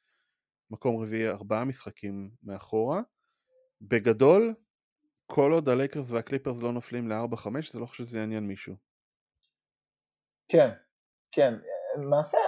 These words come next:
Speaker 2: ה-, הדבר ה-, המשמעותי פה, אה, לגבי, אה, לגבי, אה, יוטה, לייקרס, קליפרס, זה איזה קבוצה לא תזכה, אה, לשחק נגד ה-,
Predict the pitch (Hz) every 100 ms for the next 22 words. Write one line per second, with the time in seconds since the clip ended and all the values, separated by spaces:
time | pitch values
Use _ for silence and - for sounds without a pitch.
0 | - - - - 156 - 135 131 170 214
1 | 214 147 117 110 107 104 98 98 113 107
2 | 104 - 110 104 160 170 170 170 135 113
3 | 147 - _ _ - - _ _ _ -
4 | 110 104 101 101 98 98 98 - 117 104
5 | 110 95 131 147 156 135 117 110 101 113
6 | 107 110 135 139 139 131 120 117 110 107
7 | 135 151 139 127 139 135 127 - 165 139
8 | - 127 151 147 120 123 139 175 185 -
9 | 123 - 151 135 175 - 131 104 - 143
10 | 180 202 _ _ _ _ _ _ 123 117
11 | 113 113 110 - 127 131 - 151 156 156
12 | 143 139 123 123